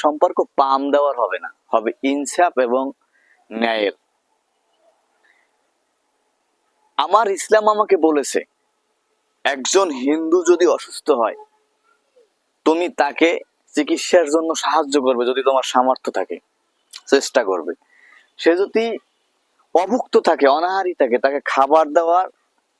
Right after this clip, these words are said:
তোমার দায়িত্ব। তার যদি বাসস্থান না থাকে, তুমি তাকে গৃহ তৈরি করে দিতে পারো, যেটা শায়খ আহমদুল্লাহ সেলুট আর সুন্নাহ ফাউন্ডেশনের মাধ্যমে অনেককে করে দিয়েছে। এটাই ইসলাম,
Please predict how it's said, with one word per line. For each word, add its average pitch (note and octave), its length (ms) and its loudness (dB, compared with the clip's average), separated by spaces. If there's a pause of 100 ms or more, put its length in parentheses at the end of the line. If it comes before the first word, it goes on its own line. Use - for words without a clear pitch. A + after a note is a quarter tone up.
(1040)
তোমার C3+ 260 2 (100)
দায়িত্ব। A2 320 -2 (1160)
তার A#2+ 160 2 (100)
যদি C3+ 180 0 (160)
বাসস্থান D3 460 0 (100)
না C3 140 0
থাকে, G#2 220 0 (720)
তুমি C3 260 0
তাকে C#3+ 180 2 (120)
গৃহ C#3+ 200 0 (480)
তৈরি C#3+ 260 0
করে C#3 220 2
দিতে C3 240 2
পারো, A#2+ 160 2 (120)
যেটা C#3 220 2 (400)
শায়খ B2+ 280 0 (120)
আহমদুল্লাহ C#3 680 0 (640)
সেলুট A#2+ 500 0 (340)
আর A2+ 80 -2 (120)
সুন্নাহ C3 320 -2
ফাউন্ডেশনের B2+ 600 -2
মাধ্যমে A#2 380 0
অনেককে A2 240 -6 (120)
করে A2+ 240 0
দিয়েছে। G2+ 300 -6 (440)
এটাই C#4 240 4 (100)
ইসলাম, - 280 -6